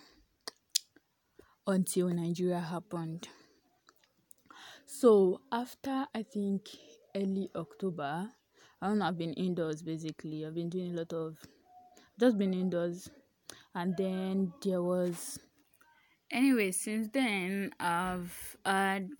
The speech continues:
a number of places to go, but it's just, like, minor errands and mostly boring errands, sha, not fun errands, that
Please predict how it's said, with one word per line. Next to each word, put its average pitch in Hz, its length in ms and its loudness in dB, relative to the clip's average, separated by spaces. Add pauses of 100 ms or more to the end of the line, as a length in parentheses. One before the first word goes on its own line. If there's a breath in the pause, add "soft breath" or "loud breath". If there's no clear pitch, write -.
(140)
a - 60 -4
number 208 260 2
of 220 140 -2
places 185 360 -4
to 170 80 -8
go, 165 120 -6
but 165 160 -6
it's 175 80 -6
just, 190 160 -8
like, 156 280 -4
minor 185 500 -2
errands 165 880 -6
and 160 520 -8 (1120 loud breath)
mostly 277 380 6
boring 185 600 4
errands, 165 440 -4
sha, - 300 -4
not 175 240 -6
fun 165 260 -8
errands, 147 380 -8
that - 160 -2